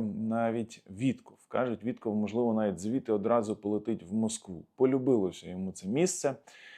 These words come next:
і місто, і більше того, і Путін йому полюбився, і з друзями якого він там сидів, виписував умови для України. Е,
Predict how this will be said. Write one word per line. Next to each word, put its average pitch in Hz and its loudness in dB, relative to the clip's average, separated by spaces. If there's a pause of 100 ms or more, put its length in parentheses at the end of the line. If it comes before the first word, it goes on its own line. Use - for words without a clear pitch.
(160)
і 104 -2
місто, 151 8
і 113 8
більше 104 -2
того, 107 2
і 98 2
Путін 160 4
йому 143 2
полюбився, 123 4
і 107 4
з 101 0
друзями 104 0
якого 117 2
він 110 0
там 107 -4
сидів, 98 -4
виписував 110 0
умови 107 2
для 95 0
України. 98 -6 (800)
Е, 151 12